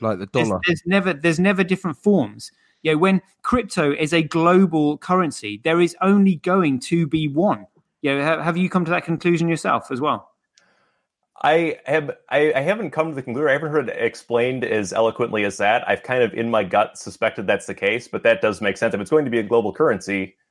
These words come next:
Speaker 3: yeah, it makes sense there would be one. Like, it's kind of a, kind of a
Speaker 1: Strong
Speaker 3: network.
Speaker 1: mix.
Speaker 3: Like, there'd be one internet protocol and one, one telephone protocol. Yeah, that makes sense. I, but I,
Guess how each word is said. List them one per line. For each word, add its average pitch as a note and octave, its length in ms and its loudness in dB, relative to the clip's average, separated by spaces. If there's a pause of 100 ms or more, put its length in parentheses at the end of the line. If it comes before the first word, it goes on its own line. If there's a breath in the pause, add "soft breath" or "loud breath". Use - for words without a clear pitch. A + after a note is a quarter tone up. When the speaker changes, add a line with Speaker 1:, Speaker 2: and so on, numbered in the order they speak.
(360)
Speaker 3:
yeah, A#2 300 0
it F2+ 40 -4
makes A2+ 220 0
sense A#2+ 180 -4
there A#2 100 0
would F#2+ 100 -4
be G2+ 80 -2
one. G2+ 300 0
Like, G2 180 -2
it's F2+ 120 -10
kind B2 220 -4
of F#2 160 -4
a, F2+ 380 2 (100)
kind B2 140 -4
of F2+ 40 -10
a F#2+ 40 -2
Speaker 1:
Strong F#2 100 -2
Speaker 3:
network. G2+ 280 0
Speaker 1:
mix. F#2 100 -6
Speaker 3:
Like, F#2+ 100 0
there'd G2 160 -2
be G2+ 80 -4
one G#2+ 240 0
internet G#2 320 -2
protocol G2 600 0
and F#2 140 -4
one, F#2 420 -2 (1400)
one A2 300 2
telephone G#2 440 2
protocol. F#2+ 460 0
Yeah, A#2+ 120 4
that F#2+ 140 0
makes F#2+ 200 -4
sense. F#2+ 400 -4 (100)
I, G2+ 180 2
but F#2 180 -2 (120)
I, E2+ 240 -2